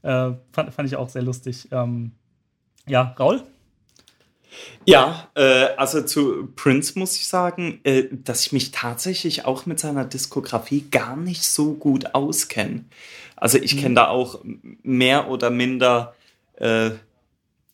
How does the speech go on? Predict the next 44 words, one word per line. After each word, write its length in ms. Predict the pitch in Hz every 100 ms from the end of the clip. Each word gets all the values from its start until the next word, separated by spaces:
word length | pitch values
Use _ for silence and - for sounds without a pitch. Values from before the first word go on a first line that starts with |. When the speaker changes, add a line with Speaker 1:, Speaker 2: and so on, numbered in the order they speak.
| -
Speaker 2:
ich 140 | 139
würd 120 | 139 156
jetzt 140 | 156
nicht 140 | 139 135
mal 120 | 117
einzelne 340 | 117 117 117
Alben 220 | 107 143 143
sagen, 260 | 110 110
sondern 320 | 107 117 113 104
eher 180 | 117
so 160 | 117 123
ein 140 | 113 110
Best-of, 800 | 110 - - 139 127 - - -
äh, 40 | 107 104 104 107 - _ _
an 140 | - 110
Speaker 1:
Mhm. 60 | 147
Speaker 2:
Songs 520 | - 113 131 151 -
und 260 | - 123
so 200 | 117 123
weiter. 520 | 107 113 120 147 147 - - - _ -
Vieles 380 | - 139 165 -
Speaker 1:
Gut, 60 | 131
mal 40 |
Speaker 2:
übrigens 300 | - 135 135
Speaker 1:
abgesehen 180 | 123 127
Speaker 2:
auch 60 | 131
Speaker 1:
von 140 | 123
Purple 280 | 131 123 120
Rain 280 | 117 123 127
halt. 280 | 131 123 - - _ _ _
Speaker 2:
Ja, 340 | 123 113 107 - -
gut. 380 | 120 113 - - _ - - -
Speaker 1:
<laughs> 920 | 165 - 127 - _ _ _ - -
Speaker 2:
Aber 160 | 123
da 180 | 123 123
hab 60 | 139
ich 160 | 139 -
zum 100 | 139
Beispiel 280 | 123 120 120
den 180 | 117 113
Film 320 | 147 160 147
auch 260 | 110 101 -
nie 200 | 107 101
gesehen 560 | 101 110 107 107 110